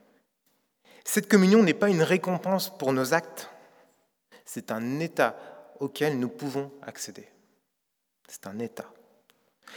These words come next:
Dieu nous attend dans cette communion avec lui. Mais comme nous le verrons, nous y sommes gênés, empêchés.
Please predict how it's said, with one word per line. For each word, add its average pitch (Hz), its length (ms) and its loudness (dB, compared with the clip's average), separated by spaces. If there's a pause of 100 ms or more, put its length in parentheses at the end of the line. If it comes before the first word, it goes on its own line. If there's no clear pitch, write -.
(220)
Dieu 156 220 6
nous 175 220 6
attend 151 300 -2
dans 135 120 0
cette - 240 -8
communion 113 340 -2
avec 104 320 -10
lui. - 260 -18 (1200)
Mais 104 140 -12
comme 156 260 -2
nous 139 100 -2
le 110 80 -6
verrons, 98 300 -8 (1080)
nous 104 300 -8
y 110 40 -8
sommes 110 300 -6 (260)
gênés, 107 460 -4 (640)
empêchés. - 640 -6